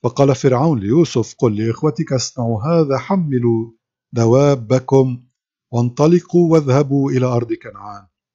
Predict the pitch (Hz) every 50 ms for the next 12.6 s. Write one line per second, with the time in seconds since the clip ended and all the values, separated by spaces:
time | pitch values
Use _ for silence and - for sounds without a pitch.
0 | _ _ _ _ _ _ _ _ _ _ _ _ _ _ _ _ _ _ _ _
1 | _ _ - 117 123 127 139 151 160 - _ _ _ _ _ _ _ _ _ _
2 | _ - - 131 123 131 131 123 139 143 - - 156 147 - 156 147 151 156 156
3 | 151 131 139 143 135 151 147 139 - - 151 139 127 104 98 98 101 - _ _
4 | _ _ _ _ _ _ _ _ - 110 110 113 113 113 117 123 123 _ _ _
5 | - _ _ - 104 117 139 135 - - 156 - 147 120 147 156 139 143 143 139
6 | 135 127 123 120 - - 127 117 113 110 113 117 117 117 123 - 139 117 - _
7 | - 120 107 101 110 113 95 104 107 107 101 110 117 120 117 117 - - 107 -
8 | - 156 156 160 - 135 120 113 117 117 113 107 110 104 107 107 110 107 107 113
9 | 107 - - 113 104 101 104 95 95 92 - 127 135 131 131 _ _ _ _ _
10 | _ _ _ _ _ _ _ - 117 117 - 139 117 127 131 135 135 135 135 123
11 | 110 117 120 120 120 117 117 117 117 113 107 101 104 110 107 104 _ - 113 107
12 | _ 101 95 92 _ 92 _ _ 92 90 90 87